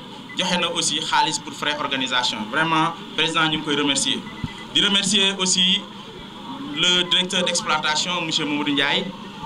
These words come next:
qui représente, qui est venu à son nom et qui représente aussi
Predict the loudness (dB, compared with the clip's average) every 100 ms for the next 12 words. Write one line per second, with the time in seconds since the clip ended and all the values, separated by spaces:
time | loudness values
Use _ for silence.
0 | -2 0 2 2 2 4 2 0 -4 -6
1 | -8 -14 -14 -14 -14 -14 -14 -14 -2 2
2 | 4 4 2 0 0 2 2 2 2 0
3 | 0 -2 0 0 0 2 0 0 -4 -2
4 | -4